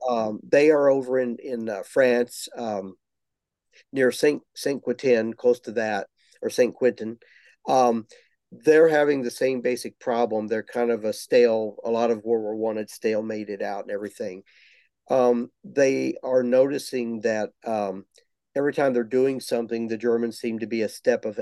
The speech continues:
Speaker 2: ahead and everything. And they realize that they're being listened to. And this happened in more than one instance where officers were talking and they realized that the Germans just made an adjustment based on what they were saying.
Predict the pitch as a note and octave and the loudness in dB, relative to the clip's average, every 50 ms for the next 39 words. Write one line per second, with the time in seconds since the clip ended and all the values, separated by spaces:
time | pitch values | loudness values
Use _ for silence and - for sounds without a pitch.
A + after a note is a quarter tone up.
0 | - - - A2+ A2 G2 A2+ B2 A#2 A2 G2+ A2 G2+ G#2 G2 G2 G2 - - A2 | -10 -8 -8 -8 -8 -4 -2 0 0 0 -2 -6 -8 -10 -8 -10 -10 -12 -12 -12
1 | F#2+ F2+ F2+ F#2+ _ _ _ _ _ _ _ _ _ - C#3 C3+ B2+ B2 A#2+ A#2 | -12 -12 -14 -18 _ _ _ _ _ _ _ _ _ -2 2 2 4 4 2 0
2 | A#2 C3 B2+ B2+ B2 A#2 B2 C3+ C#3+ D3 C3+ B2+ A2+ A#2 A#2 A2 A2 A2 G#2+ - | 2 4 4 4 4 2 0 2 2 4 4 4 2 2 2 0 0 -2 -6 -8
3 | - A#2 A2+ - A#2+ A2 A#2+ A#2+ A2 G#2+ G#2+ A2 B2 A#2+ - - G#2+ G2+ G2 - | -10 -10 -8 -8 -6 -4 -4 -4 -4 -4 -4 -4 -4 -4 -4 -6 -10 -12 -12 -14
4 | - A#2 F#2+ D2+ - - _ _ - - - - C3 C#3+ D#3 D#3 - F3+ D#3+ D3+ | -12 -12 -10 -10 -12 -16 _ _ -20 -10 -4 -2 2 2 2 2 2 2 2 2
5 | - D3 B2+ A#2 A#2 A#2 A#2 A#2+ C3 C3+ C#3 C3+ A#2 B2 B2 A#2+ A#2+ B2 A#2 G#2+ | 2 0 -2 -2 -2 -2 -2 -2 -2 -2 0 -2 -2 -4 -4 -2 0 0 0 0
6 | - G#2+ A#2+ B2 - - - A2+ F#2+ D#2+ - - - - - _ _ _ _ _ | -2 -4 -4 -4 -6 -8 -10 -8 -8 -8 -10 -16 -20 -20 -20 _ _ _ _ _
7 | - C3+ C3 B2 A#2+ A2 G2 - A#2 B2+ B2+ - B2 - - B2 A2+ - - A2+ | -4 2 4 4 4 4 2 0 0 0 0 -2 -4 -6 -6 -10 -10 -10 -8 -10
8 | G#2+ - - C#3 B2 B2+ A#2+ - C3 A#2+ A#2+ A#2+ A#2 A#2 _ _ _ _ _ - | -10 -6 -2 0 2 2 0 0 -2 -2 -2 -2 -4 -8 _ _ _ _ _ -8
9 | - C3 B2 B2 A#2+ A#2 A2 B2 B2+ B2+ B2 A#2+ A#2 A#2 A2+ A2+ - - A2+ A2 | -4 0 2 2 2 2 2 4 4 4 4 4 2 2 0 -2 -2 -6 -10 -12
10 | - _ - A2+ G#2+ G#2 G2+ G#2 G#2 - _ - A#2+ C3 B2+ B2 A#2+ A#2+ A#2 G#2 | -10 _ -10 -8 -8 -8 -10 -10 -12 -16 _ -4 2 4 6 6 6 2 -2 -4
11 | - - - B2+ A2+ - - - A#2+ A2+ A2 G#2+ G#2+ G#2+ F#2+ - A#2+ A#2 A2+ - | -8 -10 -8 -8 -8 -8 -6 -4 -2 -2 -2 -4 -6 -8 -4 0 0 0 0 -2
12 | - A2+ G2 G2 G#2 A2 A2 G#2 - - G#2+ A2 A2 A2 G#2+ G#2+ - - A2 G2+ | -6 -10 -8 -4 -4 -4 -4 -4 -6 -6 -6 -6 -6 -6 -8 -8 -8 -8 -10 -10
13 | F#2+ F#2+ - - A#2 A2+ G2+ - - - A#2 G#2 G2+ F2+ E2 E2 | -10 -10 -12 -12 -12 -10 -10 -10 -6 -4 -2 -2 -2 -4 -6 -12